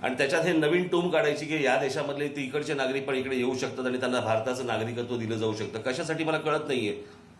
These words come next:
तो कोणत्या का धर्माचा असेल, पण हे बाहेरून घ्यायची गरज काय आपल्याला? हे या देशामधले जे कोणी मुसलमान जे नागरिक आहेत, जे वर्षानुवर्ष पिढ्यानपिढ्या इथे राहत आहेत,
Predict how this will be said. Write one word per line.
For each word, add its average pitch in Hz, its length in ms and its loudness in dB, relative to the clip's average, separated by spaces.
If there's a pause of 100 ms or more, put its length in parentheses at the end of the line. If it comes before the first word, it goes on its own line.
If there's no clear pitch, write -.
(520)
तो 147 80 4
कोणत्या 156 320 4
का 170 120 4
धर्माचा 151 420 4
असेल, 120 300 0
पण 139 160 -2
हे 147 100 2
बाहेरून 131 500 2
घ्यायची 117 340 -4 (340)
गरज 170 260 4
काय 185 140 2
आपल्याला? 127 300 0 (680)
हे 190 100 -2
या 196 120 4
देशामधले 175 680 0
जे 160 100 -2
कोणी 175 580 -2 (600)
मुसलमान 160 540 2
जे 165 220 -2
नागरिक 127 480 2
आहेत, 98 240 0 (300)
जे 113 60 -2
वर्षानुवर्ष 139 680 0
पिढ्यानपिढ्या 139 540 0
इथे 120 200 0
राहत 95 240 0
आहेत, - 160 0